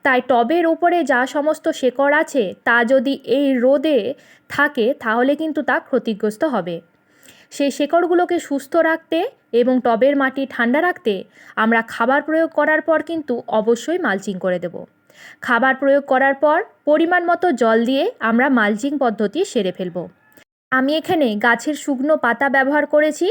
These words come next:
যা একাধারে মালচিংয়েরও যেমন কাজ করবে, পরবর্তীকালে এই পাতাগুলো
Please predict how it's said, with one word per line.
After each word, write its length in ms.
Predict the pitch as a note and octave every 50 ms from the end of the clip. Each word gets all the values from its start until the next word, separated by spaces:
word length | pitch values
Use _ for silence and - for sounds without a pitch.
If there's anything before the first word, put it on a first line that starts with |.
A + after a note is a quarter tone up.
| C5+ - _ _ - - -
যা 180 | A#3 A3 C#4+ C4+ C4+ - -
একাধারে 500 | A#3+ B3 A#3+ C#4+ D4 C#4 D#4+ D#4+ D#4 D#4+
মালচিংয়েরও 680 | D#4+ D4 B3+ A3+ A3+ A#3+ A#3 - D4 C#4+ D#4 D#4+ D#4+ E4
যেমন 260 | D#4 E4 D#4+ D#4+ E4 E4
কাজ 220 | D#4+ - D4 C#4+ C#4+ -
করবে, 300 | - E4 D#4+ C#4+ F4 A4+ D5 - _ _ _ _ _ -
পরবর্তীকালে 800 | B3+ B3 A#3+ C4 B3+ C#4+ D4 D4 - E4 D#4+ - E4+ E4+ D#4 B3 A3 -
এই 160 | - C4 B3+
পাতাগুলো 640 | B3+ - B3 A#3 A#3+ A#3+ D4 D4+ D4+ E4+ F4+ D#4+ B3+